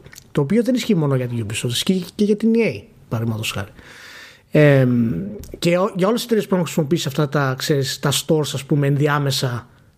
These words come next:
για να μπορέσουν να βγάλουν τα προϊόντα τους σε μεγαλύτερες εταιρείες, ας πούμε. Εν τέλει, η E A δημιούργησε το E A Play,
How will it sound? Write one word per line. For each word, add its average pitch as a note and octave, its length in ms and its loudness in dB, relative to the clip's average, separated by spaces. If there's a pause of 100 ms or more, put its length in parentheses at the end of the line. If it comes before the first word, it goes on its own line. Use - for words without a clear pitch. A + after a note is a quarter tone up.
(140)
για D3 140 0
να D3+ 80 4
μπορέσουν D3 480 0
να C#3+ 120 2
βγάλουν C#3+ 640 0
τα C#3 120 0
προϊόντα C3+ 480 0
τους - 460 -8 (200)
σε - 260 0
μεγαλύτερες D#3 680 0
εταιρείες, B2+ 500 0
ας - 80 -18
πούμε. G#2 300 -6 (120)
Εν D#3 180 2
τέλει, A3 240 0
η G3+ 220 2
E - 20 0
A F#3+ 40 -2
δημιούργησε G3 340 0
το F#3+ 140 2
E E3 220 2
A C3+ 100 -6
Play, C3 300 -2